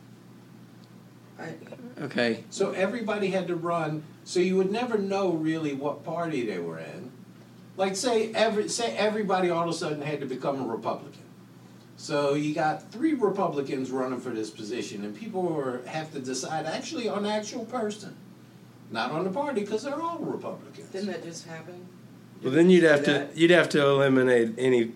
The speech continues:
Speaker 4: sort of campaign fundraising 'cause you couldn't campaign. How would you get fundraising?
Speaker 1: I'm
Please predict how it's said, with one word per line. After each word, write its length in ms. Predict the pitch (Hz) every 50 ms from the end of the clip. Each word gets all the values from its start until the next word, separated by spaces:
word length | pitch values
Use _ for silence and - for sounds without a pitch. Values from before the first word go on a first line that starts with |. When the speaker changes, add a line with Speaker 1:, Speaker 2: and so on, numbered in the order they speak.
| - -
Speaker 4:
sort 280 | - - 127 120 113
of 160 | 107 95 92 -
campaign 520 | - 127 120 110 101 95 139 156 165 151
fundraising 600 | - - 104 101 95 92 95 95 98 95 104 104 -
'cause 120 | 104 98
you 160 | 98 104 98
couldn't 280 | 95 - 110 95 95 98
campaign. 640 | - 104 98 95 95 90 117 127 135 123 113 110 - - - - - - - - -
How 180 | 147 151 151
would 140 | 151 151 131
you 80 | 131 127
get 140 | 123 120 95
fundraising? 500 | - 139 143 143 113 98 95 92 92 95
Speaker 1:
I'm 260 | - 143 147 139 123